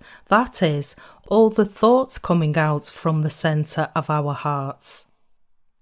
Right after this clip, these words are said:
God gave Jacob his blessings in today's scripture passage,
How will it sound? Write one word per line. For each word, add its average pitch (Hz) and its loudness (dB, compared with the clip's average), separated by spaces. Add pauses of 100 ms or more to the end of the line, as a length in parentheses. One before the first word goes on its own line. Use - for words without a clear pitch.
(1600)
God 226 2
gave 208 2
Jacob 190 0
his 180 -2
blessings 147 -2
in 170 0
today's 170 0
scripture - -2
passage, 147 -6